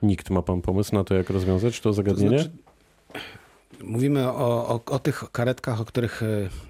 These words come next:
Speaker 2: pan mówi, to jest, e, sytuacja i, i pewien spadek po, po poprzednikach. Ja mówię
Speaker 1: Być
Speaker 2: tutaj,
Speaker 1: może. To ja, ja w to nie, nie
Speaker 2: e,
Speaker 1: wnikam. Chodzi
Speaker 2: ale
Speaker 1: o to,
Speaker 2: nie,
Speaker 1: że
Speaker 2: to,
Speaker 1: mamy
Speaker 2: to jest ważne,
Speaker 1: Jasne, mamy
Speaker 2: ważne w tym, w tym, w tym
Speaker 1: Jasne,
Speaker 2: kon-,
Speaker 1: mamy
Speaker 2: w tym
Speaker 1: karetki,
Speaker 2: kontekście.
Speaker 1: które nie mogą pomagać
Speaker 2: Ale
Speaker 1: pacjentom.
Speaker 2: już,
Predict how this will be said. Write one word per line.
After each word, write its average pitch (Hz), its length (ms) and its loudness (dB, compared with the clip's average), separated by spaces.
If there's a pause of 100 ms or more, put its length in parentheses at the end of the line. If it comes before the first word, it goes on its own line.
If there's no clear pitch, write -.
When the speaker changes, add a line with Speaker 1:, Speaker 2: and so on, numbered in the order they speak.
(140)
Speaker 2:
pan 113 160 0
mówi, 117 300 0
to 107 160 -4
jest, - 640 -6
e, 104 240 -2
sytuacja 110 920 -4
i, 98 380 -6
i - 140 -20
pewien 107 280 -2
spadek 107 800 -2
po, 104 320 0 (220)
po 110 100 -2
poprzednikach. 113 720 -2
Ja - 100 -8
mówię 98 100 -4
Speaker 1:
Być - 100 -2
Speaker 2:
tutaj, 151 160 6
Speaker 1:
może. 85 220 2 (200)
To 101 80 2
ja, 101 200 4
ja 104 120 4
w 104 180 2
to 110 140 4
nie, 117 140 6
nie 113 200 4
Speaker 2:
e, - 20 4
Speaker 1:
wnikam. 113 360 2
Chodzi 104 140 2
Speaker 2:
ale 131 100 6
Speaker 1:
o - 20 6
to, 151 60 4
Speaker 2:
nie, 156 60 6
Speaker 1:
że 123 120 4
Speaker 2:
to, 120 80 6
Speaker 1:
mamy 135 160 6
Speaker 2:
to 143 60 6
jest 131 160 2
ważne, 139 320 4
Speaker 1:
Jasne, 120 300 4
mamy 107 160 6
Speaker 2:
ważne 135 220 4
w 139 80 -8
tym, 139 200 4
w - 140 -8
tym, 131 200 2
w - 100 -8
tym 127 120 6
Speaker 1:
Jasne, 117 180 4
Speaker 2:
kon-, - 80 6
Speaker 1:
mamy 127 180 4
Speaker 2:
w - 20 0
tym 139 80 2
Speaker 1:
karetki, 127 240 4
Speaker 2:
kontekście. 160 460 4
Speaker 1:
które 143 180 4
nie 139 80 4
mogą 131 240 4
pomagać 110 380 4
Speaker 2:
Ale 113 120 2
Speaker 1:
pacjentom. 85 420 2
Speaker 2:
już, 110 420 -4